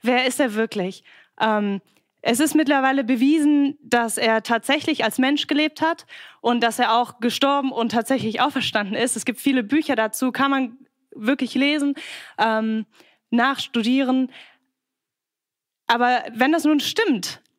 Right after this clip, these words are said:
wer ist er denn wirklich? Wie ist denn sein Wesen? Was hat er für eine Rolle in dieser Welt oder für mich? Was hat er mit mir zu tun? Wir werden nicht alle Fragen dazu jetzt beantworten, aber vielleicht kannst du gleich zu Hause oder wo du bist, diese Frage für dich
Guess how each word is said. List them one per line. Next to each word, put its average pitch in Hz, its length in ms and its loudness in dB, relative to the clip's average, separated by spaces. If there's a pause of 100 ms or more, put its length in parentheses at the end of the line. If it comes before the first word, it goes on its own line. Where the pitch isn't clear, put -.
(220)
wer 277 320 0
ist 320 100 -4
er 330 80 2
denn 262 160 0
wirklich? 233 360 -4
Wie 240 40 -2
ist 254 140 -6
denn 277 100 2
sein 240 200 0
Wesen? 269 420 -2
Was - 380 -4
hat 240 120 0
er 247 80 -4
für - 120 -4
eine 254 100 0
Rolle 302 320 0
in 226 140 -2
dieser 220 260 0
Welt 294 340 0
oder 208 320 0
für - 260 -4
mich? 277 380 -2
Was 214 160 -2
hat 240 160 -2
er 233 60 0
mit 247 160 -2
mir 262 160 0
zu 247 140 -4
tun? 180 320 -4 (1600)
Wir 247 120 2
werden 294 200 2
nicht 302 180 2
alle 285 140 2
Fragen 285 260 0
dazu 220 220 -2
jetzt 190 140 -2
beantworten, 233 500 -2
aber 302 240 2
vielleicht 311 500 0
kannst 285 300 -2
du 320 120 0
gleich 269 460 -2
zu 277 160 -4
Hause 277 340 0
oder 240 240 -2
wo 262 80 -2
du 262 100 -2
bist, 233 380 -2 (400)
diese 277 200 2
Frage 262 320 0
für 277 140 -2
dich 269 260 -2